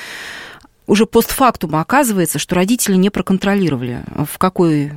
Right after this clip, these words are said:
э, группе состоял их ребёнок, а группы могут быть, э, очень разные, с трагическими последствиями для ребёнка и для всей семьи. И, м, а, почему дети туда идут? А,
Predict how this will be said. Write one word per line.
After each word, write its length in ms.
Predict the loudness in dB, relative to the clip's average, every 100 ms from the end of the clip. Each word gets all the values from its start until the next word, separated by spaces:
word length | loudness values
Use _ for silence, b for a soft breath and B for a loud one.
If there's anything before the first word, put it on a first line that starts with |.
| -8
э, 340 | -4 -2 0
группе 420 | 0 2 2 0 -2
состоял 600 | -2 -2 -2 0 0 0
их 240 | -2 -4
ребёнок, 480 | -2 0 2 2 0
а 80 | 0
группы 260 | 0 0
могут 300 | 0 0 -2
быть, 480 | -2 0 0 -2 -2
э, 200 | -2 -2 B B B -4
очень 240 | 0 2
разные, 420 | 2 2 2 2
с 140 | 0 0
трагическими 580 | -2 0 0 -2 0 0
последствиями 640 | 0 0 0 -2 -2 -2
для 140 | 0 0
ребёнка 420 | 2 0 0 0
и 220 | 2 0
для 400 | 0 0 0 -2
всей 280 | -2 -2 -2
семьи. 480 | 0 0 2 2 0 B B B B B B -12 0
И, 340 | 2 4 6
м, 300 | 6 4 2 0
а, 560 | 0 2 4 2 2 -2 B B B B B B
почему 280 | -2 2 4
дети 200 | 4 0
туда 320 | -2 2 2
идут? 320 | 2 -4 -6 -14 _ _ _ -20 B B B -4
А, 260 | 0 0